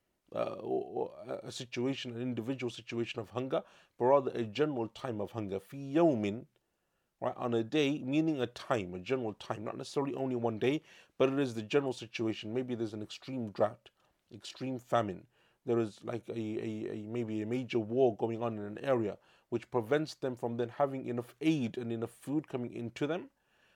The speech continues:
And even during that time, they will share what they have with others who are as less fortunate as them, or maybe even more so." And Qatada rahimahullah ta'ala said something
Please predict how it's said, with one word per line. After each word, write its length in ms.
And 160
even 280
during 200
that 220
time, 400
they 140
will 160
share 340
what 160
they 120
have 300
with 200
others 420
who 80
are 220
as 260
less 180
fortunate 500
as 180
them, 200
or 140
maybe 260
even 280
more 200
so." 240
And 140
Qatada 440
rahimahullah 380
ta'ala 280
said 200
something 360